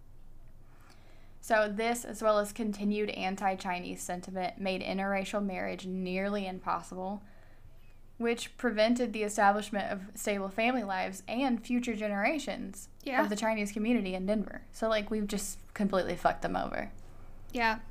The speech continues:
Speaker 1: They came over here to have better lives and escape a war, and we've just fucked them over.
Speaker 2: Made it ten times harder.
Speaker 1: Yeah, and, uh, these men that left their wives and children in China, like, what the fuck are they supposed to do?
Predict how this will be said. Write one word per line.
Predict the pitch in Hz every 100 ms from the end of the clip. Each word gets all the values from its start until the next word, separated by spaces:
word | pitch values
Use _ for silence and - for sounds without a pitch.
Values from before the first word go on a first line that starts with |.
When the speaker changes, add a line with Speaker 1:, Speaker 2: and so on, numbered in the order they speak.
| -
Speaker 1:
They | 202
came | 202 247 311
over | 330
here | 302 277
to | 262
have | 233 214 196
better | 202 202
lives | 180 180 180 - - - - - -
and | 208 196
escape | 190 - 175 180
a |
war, | 180 175 151 -
and | - 170
we've | 175 175 175
just | 160 190 - -
fucked | - - -
them | 170 -
over. | - - - 202 - - -
Speaker 2:
Made | 262 254
it | 233 233
ten | 311 262
times | 220 214
harder. | 233 - - - - - - -
Speaker 1:
Yeah, | 240 196 -
and, | 214 220
uh, | - -
these | 208 240 233 220
men | 208 254 240
that | 196
left | 220 208
their | 220
wives | 214 208 208
and | 208
children | 214 208 202
in | 185
China, | 208 247 240
like, | 202 185 - - - - - -
what | 415
the | 370
fuck | - 349 339
are | 339
they | 381
supposed | 381 254 190 -
to | 214
do? | 202 180